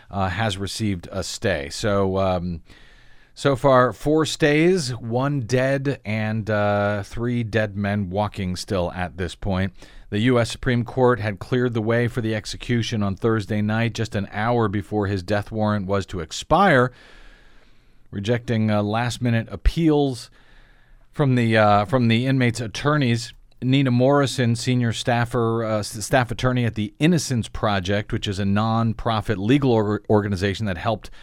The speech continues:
represent Lee in his final appeals, said that Arkansas's decision to rush through the execution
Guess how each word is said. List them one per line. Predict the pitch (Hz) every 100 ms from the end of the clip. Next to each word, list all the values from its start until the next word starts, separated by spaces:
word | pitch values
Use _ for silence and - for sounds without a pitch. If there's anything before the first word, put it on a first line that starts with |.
| - - -
represent | 110 104 120 104 101
Lee | 92 117 117
in | 104 101
his | 101
final | - 107 104 98
appeals, | 82 - 156 127 117 - - - - -
said | - 117
that | 104
Arkansas's | 113 117 120 - 113 110 -
decision | 95 151 135 135
to | 120 101
rush | 120 180 -
through | 190 180
the | 151
execution | 143 - 117 - 226 - 208 185